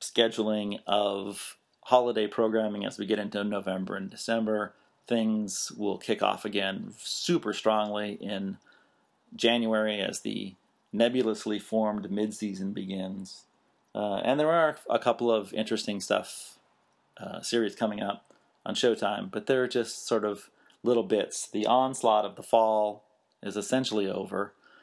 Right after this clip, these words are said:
and everybody can take a breath and evaluate what we've got out there and move on. And hopefully the next time you hear this T V Talk Machine podcast, uh, we will be up and running in our full glory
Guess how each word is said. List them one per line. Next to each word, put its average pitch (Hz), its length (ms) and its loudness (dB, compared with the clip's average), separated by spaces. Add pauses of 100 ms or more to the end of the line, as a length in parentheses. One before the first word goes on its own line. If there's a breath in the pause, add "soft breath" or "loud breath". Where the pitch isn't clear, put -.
(240 soft breath)
and 98 180 -4
everybody 104 300 0
can 98 120 -10
take 101 180 -6
a 95 40 -6
breath 131 420 2
and 98 120 -4
evaluate 101 640 0 (240)
what 92 160 -4
we've 92 100 -10
got 104 200 4
out 101 220 0
there 101 200 0
and 95 160 -4
move 101 160 -4
on. 95 300 -2 (380 soft breath)
And - 80 -2
hopefully 147 260 4
the 117 100 0
next 127 180 2
time 120 160 2
you 113 80 0
hear 165 220 2
this - 460 -2 (480)
T 120 120 0
V 101 80 0
Talk 98 240 2
Machine 104 260 -6
podcast, 98 640 -2 (520 soft breath)
uh, 104 360 4
we 120 120 4
will 127 160 4
be 117 200 4
up 120 200 4
and 110 140 0
running 107 260 2
in 107 100 0
our 95 120 2
full 127 240 2
glory 104 640 0